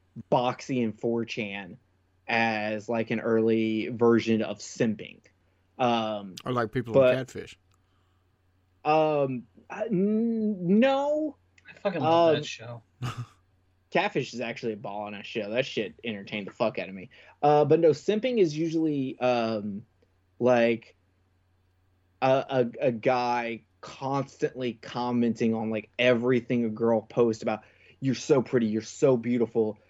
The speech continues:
Speaker 1: And she goes, "Man, I wish I had a pizza." He would be like, "I will order you a pizza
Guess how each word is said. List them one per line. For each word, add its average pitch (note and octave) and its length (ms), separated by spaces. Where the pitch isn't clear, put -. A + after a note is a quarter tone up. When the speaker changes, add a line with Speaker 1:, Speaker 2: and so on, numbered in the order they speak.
Speaker 1:
And C3 220
she D#3 180
goes, B2+ 340
"Man, C#3+ 200
I B2+ 60
wish C3+ 200
I C#3+ 40
had B2+ 100
a A2+ 40
pizza." C3+ 360
He C#3 120
would C3+ 100
be C3+ 60
like, C3+ 100
"I C#3+ 100
will C3 140
order B2+ 220
you A#2 200
a G2+ 40
pizza A2 460